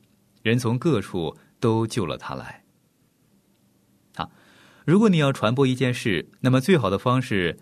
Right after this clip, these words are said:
就是通过媒体传出去。把事情传开的意思，就好像在森林里边放一把火一样，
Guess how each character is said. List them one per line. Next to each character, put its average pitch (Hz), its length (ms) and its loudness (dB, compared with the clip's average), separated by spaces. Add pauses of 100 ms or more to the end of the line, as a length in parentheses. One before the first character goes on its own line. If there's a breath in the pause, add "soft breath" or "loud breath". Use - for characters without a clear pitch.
就 117 160 0
是 113 80 -4
通 123 180 -2
过 113 160 0
媒 98 240 -2
体 85 280 -6
传 78 220 -10
出 80 140 -12
去。 - 300 -12 (1080 soft breath)
把 113 220 6
事 143 180 0
情 98 320 -4
传 120 280 -2
开 127 180 -2
的 120 100 -4
意 131 160 -2
思， 85 300 -4 (260 soft breath)
就 123 160 2
好 95 140 2
像 101 180 -2
在 98 200 -2
森 160 240 0
林 156 100 0
里 110 100 -2
边 113 300 -2
放 127 220 0
一 127 40 -2
把 113 160 -2
火 90 280 -6
一 62 160 -10
样， 71 180 -6